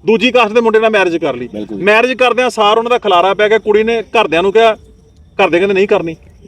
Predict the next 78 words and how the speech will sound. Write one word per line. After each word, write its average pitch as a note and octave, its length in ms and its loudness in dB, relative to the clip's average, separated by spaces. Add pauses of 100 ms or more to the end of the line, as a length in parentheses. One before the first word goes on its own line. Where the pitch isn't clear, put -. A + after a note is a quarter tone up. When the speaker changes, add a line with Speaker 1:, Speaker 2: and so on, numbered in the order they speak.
(180)
Speaker 1:
ਮੁੰਡੇ G3 240 2
ਨੇ B3 60 4
ਘਰਦਿਆਂ A#3+ 300 2
ਨੂੰ A3 80 0
ਕਿਹਾ A#3 100 2
ਨਹੀਂ G#3+ 160 0
ਕਰਨੀ, G3+ 220 0
ਦੋਨਾਂ G3+ 260 2
ਨੇ A3+ 60 2
ਮੈਰਿਜ G#3 260 2
ਕਰਵਾ G#3 260 2
ਕੇ G3+ 80 0
ਤੇ A3+ 80 0
ਨੇਰੀ G#3+ 220 4
ਬਣ D3 180 -2
ਗਏ C3 100 -2
ਇੱਕ A#2+ 120 -8
ਵਾਰੀ। A#2+ 220 -6
Speaker 2:
ਹਾਂਜੀ, F#2+ 180 -12
ਹਾਂਜੀ। F2+ 200 -14
Speaker 1:
ਬਾਹਰ A#3+ 260 4
ਮਹੀਨਾ A3 300 0
ਨਹੀਂ F3+ 100 -2
ਕੱਟੇ D3 260 -8
ਉਹ, A#2 180 -10 (500)
ਪੰਜਾਂ A#3 320 2
ਮਹੀਨਿਆਂ A#3+ 260 2
ਦੇ G#3+ 60 4
ਵਿੱਚ G3+ 220 2
ਵਿੱਚ G3+ 140 2
ਕੁੜੀ F#3+ 220 -2
ਨੇ G#3 120 0
ਸੁਸਾਈਡ F3 400 0
ਕਰ C#3 200 -4
ਲਿਆ, F#3+ 240 -2 (160)
ਕਿਉਂਕਿ G3+ 220 2
ਨਾ F#3+ 140 2
ਮਾਪਿਆਂ F#3 340 0
ਨੇ G#3+ 80 2
ਝੱਲਿਆ A3 240 2
ਤੇ B3+ 80 2
ਨਾ A#3 120 2
ਮੁੜ G#3+ 120 2
ਕੇ G#3+ 100 2
ਘਰ A3+ 100 -2
ਵਾਲਿਆਂ F3 240 2
ਨੇ F#3+ 100 0
ਝੱਲਿਆ। F#3+ 260 0
ਕਹਿੰਦਾ A3+ 160 2
ਵੀ A3+ 60 0
ਮੇਰੇ F#3 160 2
ਕੋਲ F3 140 0
ਤਾਂ F3 100 -6
ਹੈ F#3 140 -4
ਨਹੀਂ A3 100 -6
ਕੁਛ। F3+ 200 0
ਕਿ F3+ 160 -2
ਹੁਣ G#3 220 2
ਆਹ G#3+ 180 4
ਸਿਆਪਾ A3+ 280 -2
ਤੁਹਾਡਾ G#3 200 -4
ਬੀਬਾ A3+ 260 -2
ਕੋਈ A#3 320 -4
ਇਹੋ G3+ 240 2
ਜਿਹਾ A#3 120 2
ਚੱਕਰ - 260 -2
ਉਹਦਾ A3+ 160 -2
ਕਹਿੰਦਾ A3+ 160 0
ਵੀ A3+ 60 -4
ਮੈਂ A3+ 80 -2
ਗੋਲਡ F3+ 320 4
ਗਾਲਡ F3 180 2
ਪਵਾਈ D#3+ 320 0
ਬੈਠਾ E3 200 -4
ਵਾਹ D#3+ 160 -4
ਮੈਨੂੰ E3 240 -10
ਸਾਰਾ D#3 180 -6
ਕੁਛ। C#3+ 160 -8